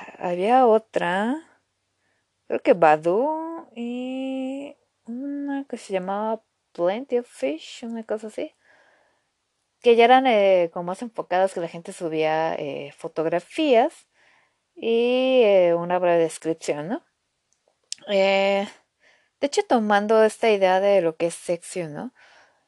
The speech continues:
Eh, en la actualidad existe una plataforma que se llama, eh, Tinder. Eh, yo me atrevería a decir que es la aplicación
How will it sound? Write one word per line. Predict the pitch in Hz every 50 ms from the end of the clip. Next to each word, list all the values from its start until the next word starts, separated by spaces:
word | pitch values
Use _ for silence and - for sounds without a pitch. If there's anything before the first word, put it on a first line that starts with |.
| _ _ _ _ _ _
Eh, | - - 185 180 180 185
en | 190 190
la | 196
actualidad | _ - - 214 208 202 196 202 220
existe | 247 247 - - - 233 220 - - - 233 233 233 233 - -
una | - 208 208 208 208 220 226 226 220
plataforma | 220 - - 170 165 156 - 165 165 - - 190 185 175 175 185 226 330 _ _ _ _ _ _ _ _ _ _ _ _ _ _ _
que | - -
se | 170 - 175 170
llama, | 170 175 170 175 185 185 190 190 190 -
eh, | - 160 156 151
Tinder. | - - - 214 220 233 240 247 330 - - - _ _ _ _ _
Eh, | - 180 170 165 160 160 165
yo | - 202
me | 262 339
atrevería | 320 - 185 170 165 156 160 175
a |
decir | 190 190 - - 196 190
que | - - 190
es | 190
la | 190 196 190 196 190
aplicación | - - 170 160 _ - 175 165 160 - 147 156 160 - - 170 170 170 175 170 165 175